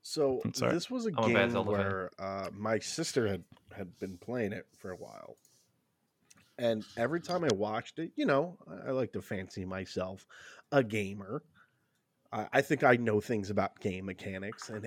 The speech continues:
Speaker 1: every time I watched her play it, I could not make heads or tails of what was happening. I'm like, "There's a timer, she keeps resetting," and it's like, and she, I get, obviously, I think if you played it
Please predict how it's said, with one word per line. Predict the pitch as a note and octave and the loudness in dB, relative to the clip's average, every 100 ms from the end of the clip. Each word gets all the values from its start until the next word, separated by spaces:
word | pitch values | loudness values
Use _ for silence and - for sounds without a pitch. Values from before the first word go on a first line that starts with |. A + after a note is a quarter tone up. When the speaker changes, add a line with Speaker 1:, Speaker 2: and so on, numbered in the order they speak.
| G2+ | -4
Speaker 1:
every | C3+ A3+ | -2 -2
time | C4+ C4 | -2 0
I | G3+ | 4
watched | C3+ C#3+ - | 6 4 2
her | C#3+ | -2
play | A2 - G2 G#2+ | -2 -2 -2 0
it, | D3 - - _ - - _ - _ _ _ | -2 -6 -20 _ -20 -20 _ -20 _ _ _
I | A#2 | 0
could | B2+ - D3+ | 0 0 -2
not | C3 A#2 F#2 | 4 4 4
make | A#2 G2 | 2 0
heads | A2 G2+ | -4 -2
or | G2 | -4
tails | G#2+ F#2+ G2 | -4 -6 -6
of | F#2+ | -8
what | - | -10
was | - | -10
happening. | F#2 G2+ - - - | -10 -10 -14 -14 -6
I'm | G#2+ | -2
like, | A2 - | 0 2
"There's | A2 G#2 | 2 2
a | G2+ | -2
timer, | - - F#3+ A3 A3 G#3+ | -6 0 2 4 4 2
she | G#3 - | 0 -6
keeps | F#2+ G2+ - - | -10 -10 -10 -8
resetting," | G2 - - B2+ C#3 C#3+ C#3+ C#3 C#3+ - - - _ _ _ _ | -8 -8 -2 4 4 4 2 -2 -4 -10 -20 -20 _ _ _ _
and | A#2+ A2+ G#2+ | 0 2 2
it's | G2+ - | -2 0
like, | G2+ G2 G2 - | 0 0 -2 -4
and | G#2 | -2
she, | - - - | -2 2 8
I | E3+ | 10
get, | D#3 - | 8 4
obviously, | C#3 C#3 C#3 A#2+ B2+ | 8 8 8 6 8
I | G#2 | 8
think | A#2 G#2+ | 6 -2
if | G2 | -4
you | G#2 | -6
played | - C#3+ D#3 A2 | -2 6 6 6
it | F2+ | -2